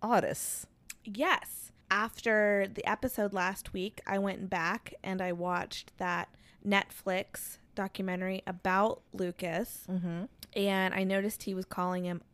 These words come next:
Speaker 2: Otis.
Speaker 1: Mm-hmm.
Speaker 2: So this is the same guy?
Speaker 1: This is the same guy,
Speaker 2: This is
Speaker 1: and
Speaker 2: that guy.
Speaker 1: as I was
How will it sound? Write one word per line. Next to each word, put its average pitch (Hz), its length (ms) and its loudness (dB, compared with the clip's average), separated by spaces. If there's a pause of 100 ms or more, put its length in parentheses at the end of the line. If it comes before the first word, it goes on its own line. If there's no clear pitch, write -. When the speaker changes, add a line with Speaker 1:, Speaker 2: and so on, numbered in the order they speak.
(160)
Speaker 2:
Otis. - 680 -4
Speaker 1:
Mm-hmm. 185 300 0 (440)
Speaker 2:
So - 140 -8
this 202 220 -2
is 202 100 -6
the 214 120 -2
same 208 320 2
guy? 190 360 2 (460)
Speaker 1:
This 165 200 -2
is 190 120 -4
the 233 160 2
same 254 300 2
guy, 180 420 4 (120)
Speaker 2:
This - 40 -10
is 196 100 4
Speaker 1:
and 190 180 6
Speaker 2:
that 202 460 8
guy. 208 640 8 (680)
Speaker 1:
as 190 140 4
I 190 140 6
was 185 320 2